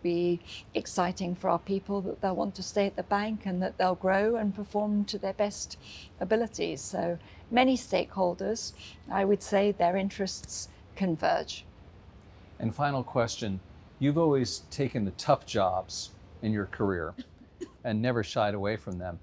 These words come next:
Speaker 2: I'm wondering if that's something that you would recommend to young people to do, or is it too risky?
Speaker 1: Um,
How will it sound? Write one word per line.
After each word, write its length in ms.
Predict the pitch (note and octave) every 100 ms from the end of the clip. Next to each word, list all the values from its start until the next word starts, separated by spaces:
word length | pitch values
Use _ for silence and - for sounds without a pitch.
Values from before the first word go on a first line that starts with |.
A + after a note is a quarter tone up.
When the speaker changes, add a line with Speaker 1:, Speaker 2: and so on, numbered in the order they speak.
| - - - - -
Speaker 2:
I'm 120 | A#2
wondering 320 | B2+ D3+ D#3+ C#3+
if 120 | -
that's 240 | B2+ A#2
something 340 | - A2+ B2 G#2+
that 100 | A#2
you 100 | G#2+
would 220 | G#2+ G2
recommend 600 | A#2+ - G#2 A2 G2 F#2+
to 100 | -
young 240 | G#2 G2+
people 320 | F#2 G2+ F2 F2+
to 120 | G#2
do, 280 | F#2+ F#2+ E2+ - E3 -
or 120 | B2
is 120 | A#2
it 100 | G2
too 180 | - F3
risky? 360 | A#2 - - - - - - - - - -
Speaker 1:
Um, 380 | G3+ F#3+ F3+ E3+